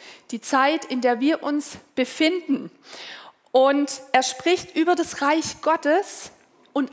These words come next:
auch über seine Wiederkunft. Denn Jesus wird wiederkommen.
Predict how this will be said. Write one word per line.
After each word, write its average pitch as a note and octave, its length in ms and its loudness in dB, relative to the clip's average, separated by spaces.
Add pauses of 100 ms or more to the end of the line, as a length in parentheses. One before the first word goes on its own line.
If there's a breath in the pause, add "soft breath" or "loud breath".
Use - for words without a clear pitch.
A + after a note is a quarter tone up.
auch D#4+ 500 2
über D4 260 2
seine C4+ 380 2
Wiederkunft. C4 800 -8 (500 soft breath)
Denn A3+ 120 -8
Jesus C#4 560 -2
wird A#3 320 -6
wiederkommen. A3 680 -4